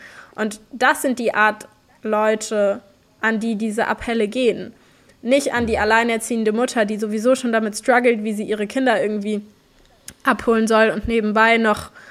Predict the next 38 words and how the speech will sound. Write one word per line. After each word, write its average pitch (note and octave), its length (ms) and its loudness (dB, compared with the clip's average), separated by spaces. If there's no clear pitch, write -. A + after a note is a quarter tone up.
irgendwie A3 280 -4
zur A3 200 -2
Arbeit B3 320 4
muss. A3 180 -4
Natürlich C#4+ 500 0
braucht A3+ 240 2
die G#3+ 120 -6
irgendwie A#3 300 0
ein A3 100 0
Auto, A#3+ 300 2
um A3+ 160 0
von A3+ 200 -2
A A#3 160 0
nach A#3 120 -2
B B3 180 2
zu B3 120 -6
kommen A#3+ 240 -2
und A3+ 140 -2
um A3 100 -2
alles A3 280 -2
zu B3 100 -6
managen. A#3+ 420 -2
Das A3+ 180 -2
ist A#3+ 120 -6
selbstverständlich. B3 1040 -4
Aber A3 200 0
das, A3+ 300 -2
was A#3 200 -4
wir G#3 80 -2
brauchen, B3 800 0
sind A3 240 -6
Alternativen. A3+ 920 -4
Und - 140 -8
zwar G#3+ 160 -2
klimafreundliche C4 880 -4
Alternativen A3+ 720 -6
für - 240 -12
alle. A#3+ 380 -2